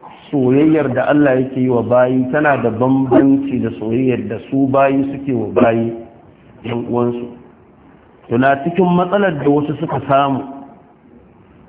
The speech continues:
a kafa lahu abu, ammuhu Abu Talib, thumma lam yazal, sannan bai gushe ba, ya hutuhu, yana ci, ya ba annabi kariya, wa yansuruhu, yana taimakon sa,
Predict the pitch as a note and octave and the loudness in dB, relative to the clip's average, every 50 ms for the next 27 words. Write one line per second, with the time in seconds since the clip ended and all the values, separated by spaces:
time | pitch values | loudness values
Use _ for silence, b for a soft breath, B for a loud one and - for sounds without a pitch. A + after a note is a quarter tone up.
0 | - A2+ A2+ - D#3+ E3 D#3+ F3+ D#3 D3 C#3+ C#3+ C3+ D3+ D3+ E3 - C#3 C3 B2+ | -6 -4 -2 0 -2 0 0 0 0 2 0 0 0 0 0 0 0 -2 -2 2
1 | C#3+ D3 D3 D3 D3+ D#3 - - - - - - - - - - - - - - | 2 4 4 4 4 2 -2 -8 -14 -16 -20 -20 -20 -20 -20 -20 -14 -8 -6 -4
2 | D#3+ D#3 D3 C#3 B2 C3 C#3+ C#3 C3 B2 A2+ B2 C3 B2+ B2+ - C#3 C#3 C#3 C3+ | -4 -2 -2 -2 0 -2 0 0 0 0 0 0 0 0 2 2 2 2 2 0
3 | B2 A2+ - D#3 D3+ D#3 C#3+ C3 B2+ C3+ D3+ D#3+ D#3 D3 C#3 C#3+ C3+ C3+ C3+ C3+ | -2 -2 -2 -2 0 0 2 2 2 2 2 2 2 2 2 0 0 -2 -2 -4
4 | C3+ - - B2+ B2+ C3 C#3+ D3+ C#3+ C3+ C3 A#2+ B2 C3 C3 - B2 A2+ B2 B2 | -6 -8 -6 -4 -2 0 0 0 2 2 2 2 0 -2 -2 -4 -2 0 0 0
5 | A#2 A2 A2 - C#3 C#3 C#3+ C#3+ C#3 C3+ A2+ F#2+ G#2+ G#2 - - - - - _ | 0 0 -2 -2 0 0 2 0 0 -2 -4 -6 -8 -8 -10 -14 -20 -20 -20 _
6 | _ _ _ _ _ _ _ _ - A#2+ C3 C#3 C#3 B2 A#2+ A#2+ - - - D3+ | _ _ _ _ _ _ _ _ -6 -2 0 2 2 2 0 -2 -8 -4 -4 -4
7 | C3+ - C#3 C#3+ C#3+ C#3+ D3+ C#3+ C#3+ - B2+ B2+ B2+ C3 C3 B2 A#2+ A#2+ - C3+ | -2 0 0 0 2 2 2 0 0 0 -2 -2 -2 -2 -2 -2 -4 -2 0 0
8 | B2+ B2+ B2+ C3+ C3+ C3 C3 C3 - - - - - - - - - - _ - | 0 2 2 2 2 2 0 -2 -6 -10 -16 -18 -20 -20 -20 -20 -20 -20 _ -10
9 | - G2+ A2 B2+ D3 C#3+ C3 C3 C3+ C#3 C#3 B2+ B2+ A2+ A#2+ B2 B2+ C3+ C3+ C3 | -6 -2 0 2 2 2 0 -2 -2 -2 0 0 0 0 0 0 2 2 2 2
10 | B2+ A#2+ B2+ B2 A#2 A#2 B2 B2 B2 B2+ C3 C3 C3 B2+ A#2+ A#2+ B2 A#2+ | 0 0 0 -2 -2 -2 -2 -2 -2 -2 -2 -2 -2 -2 -2 -2 -2 -6